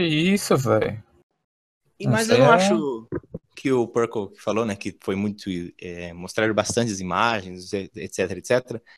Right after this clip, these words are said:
Speaker 2: Não acho, não. Acho que mostraram só aquelas imagens que, que não levam a lugar nenhum, uma só de sete dos caras andando, e sei lá, mas eu,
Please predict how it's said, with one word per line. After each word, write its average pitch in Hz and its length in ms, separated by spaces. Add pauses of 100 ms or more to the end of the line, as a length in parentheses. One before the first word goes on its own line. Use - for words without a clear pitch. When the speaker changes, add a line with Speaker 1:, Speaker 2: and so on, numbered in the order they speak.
(380)
Speaker 2:
Não 415 120
acho, 226 260
não. 131 420
Acho - 140
que 170 40
mostraram 165 400
só 156 140
aquelas 147 260
imagens 117 640 (760)
que, 120 300
que 117 160
não 113 260
levam 104 260
a - 20
lugar 107 240
nenhum, 117 320 (100)
uma 107 220
só 107 240
de 98 160
sete 117 440
dos 95 140
caras 101 260
andando, 127 260 (140)
e 247 260
sei 277 160
lá, 135 200
mas 117 220
eu, 110 100